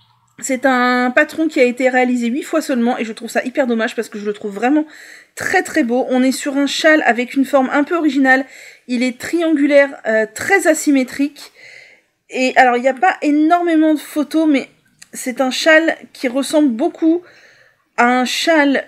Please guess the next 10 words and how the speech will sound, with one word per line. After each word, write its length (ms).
euh, 460
cerf-volant 580
sans 460
en 140
être 300
vraiment 500
un. 240
Je 160
sais 180
pas 220